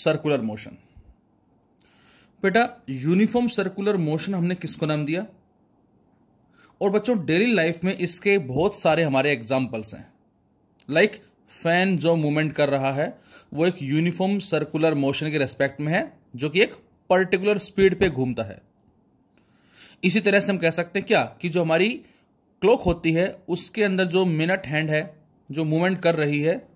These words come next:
उसकी भी एक यूनिफॉर्म स्पीड है। तो ये हमारे एग्जांपल जो हैं, ये यूनिफॉर्म सर्कुलर मोशन के हैं। लेकिन यदि ये कहा जाए कि what is the meaning of uniform circular motion,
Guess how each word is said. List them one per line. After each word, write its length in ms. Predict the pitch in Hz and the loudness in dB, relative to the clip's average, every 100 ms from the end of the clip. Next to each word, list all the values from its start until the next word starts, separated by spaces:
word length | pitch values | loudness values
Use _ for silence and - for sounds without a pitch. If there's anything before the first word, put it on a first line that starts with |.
| - | -10
उसकी 280 | 147 - 185 | -8 -4 0
भी 100 | 175 | 0
एक 140 | 175 143 | 0 -2
यूनिफॉर्म 420 | 139 165 165 170 | -2 0 0 -4
स्पीड 280 | 170 175 175 | 0 -2 -2
है। 180 | 190 - _ _ _ _ _ _ _ _ _ _ _ _ _ | -6 -14 _ _ _ _ _ _ _ _ _ _ _ _ _
तो 60 | 180 | -4
ये 180 | 170 240 | 0 2
हमारे 240 | 180 180 | 4 2
एग्जांपल 480 | 143 135 170 190 220 | 0 0 0 0 -2
जो 120 | 165 | 0
हैं, 260 | 147 277 - - _ | -2 -4 -10 -20 _
ये 80 | 185 | -4
यूनिफॉर्म 560 | 170 156 175 196 233 240 | -2 0 0 0 0 0
सर्कुलर 480 | - 180 185 185 170 | 0 -2 -2 -2 0
मोशन 340 | 147 143 135 | 0 0 -2
के 120 | 113 | -4
हैं। 200 | 107 104 - _ _ _ _ _ _ _ _ - - | -8 -12 -18 _ _ _ _ _ _ _ _ -18 -2
लेकिन 340 | 156 170 185 | 0 2 4
यदि 180 | 180 175 | 4 2
ये 240 | 180 175 | 0 0
कहा 200 | 233 147 | 0 0
जाए 280 | 139 147 190 - - - | 2 2 0 -4 -16 -6
कि 100 | 190 | 0
what 160 | 165 | 2
is 120 | 170 | 0
the 260 | 175 185 196 - | 2 2 2 0
meaning 460 | 156 147 160 190 175 | -4 0 2 0 0
of 400 | 185 180 139 151 | -2 -4 -4 0
uniform 380 | 196 233 240 | 0 2 0
circular 400 | 208 170 160 143 | 2 0 0 -2
motion, 320 | 117 120 113 | -2 -6 -10